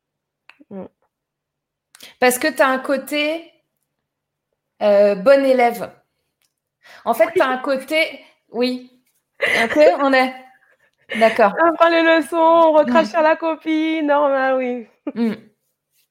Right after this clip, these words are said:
Speaker 2: Mais un peu de, mais,
Speaker 1: Mais,
Speaker 2: euh,
Speaker 1: mais moi, je suis comme ça, parce qu'en
Speaker 2: autorise,
Speaker 1: fait, je suis pas comme ça, justement, oui.
Speaker 2: autorise
Speaker 1: Et ça,
Speaker 2: ta
Speaker 1: je
Speaker 2: folie.
Speaker 1: Oui, c'est vrai.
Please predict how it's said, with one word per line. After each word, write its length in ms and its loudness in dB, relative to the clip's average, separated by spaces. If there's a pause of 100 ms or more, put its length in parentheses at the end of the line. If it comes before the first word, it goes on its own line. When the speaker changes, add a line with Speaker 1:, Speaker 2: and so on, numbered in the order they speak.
(680)
Speaker 2:
Mais 140 0
un 120 0
peu 180 -4
de, 440 2
mais, 540 -2
Speaker 1:
Mais, 60 -2
Speaker 2:
euh, 40 -4 (100)
Speaker 1:
mais 100 0
moi, 160 2
je 60 4
suis 80 0
comme 100 4
ça, 80 0
parce 0 -
qu'en 120 4 (260)
Speaker 2:
autorise, 40 -4
Speaker 1:
fait, 160 0
je 40 -4
suis 160 -10
pas 180 2
comme 180 -2
ça, 220 -2
justement, 440 -4
oui. 240 -4
Speaker 2:
autorise 600 0
Speaker 1:
Et 60 -4
ça, 200 2
Speaker 2:
ta 160 0
Speaker 1:
je 60 -2
Speaker 2:
folie. 420 -4 (760)
Speaker 1:
Oui, 300 -6 (1000)
c'est 240 -6
vrai. 260 -2